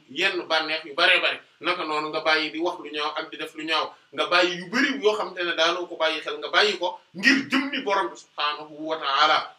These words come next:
Kon loolu moom mooy koor, te koor googu kon mi ngi ci biir julli. Naka noonu, euh, mu des ponk bi nga xamante ne moom mooy juróomeelu ponk l'islam bi, mooy hajjul bayt, mooy aj Kaaba gi.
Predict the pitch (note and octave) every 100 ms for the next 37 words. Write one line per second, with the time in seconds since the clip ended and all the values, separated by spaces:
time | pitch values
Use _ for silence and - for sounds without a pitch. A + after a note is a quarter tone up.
0 | - E3 D#3+ F3 E3+ D3+ D3+ D3+ D3 F3
1 | F#3 F3+ - - F#3 F3 D#3+ D#3 F3 F3+
2 | E3+ G3+ - C3+ E3 - F3+ C#3+ - _
3 | _ _ _ _ _ _ _ _ _ _
4 | - - D3+ G3 F#3 F3+ D#3+ C3+ - D3+
5 | D3+ D3+ D#3+ F3+ - - F3+ F3+ C3 D3+
6 | F3 D#3+ D#3 D3 D#3 D#3 D#3 D#3 D#3 D3
7 | E3+ D#3 D3 D3+ F3 D#3 D#3 D#3 D3+ D#3
8 | D#3 D#3 E3 E3+ D#3+ - D#3+ D3+ D#3 D#3
9 | - _ - D3+ F3+ E3+ - - - E3
10 | D#3 D#3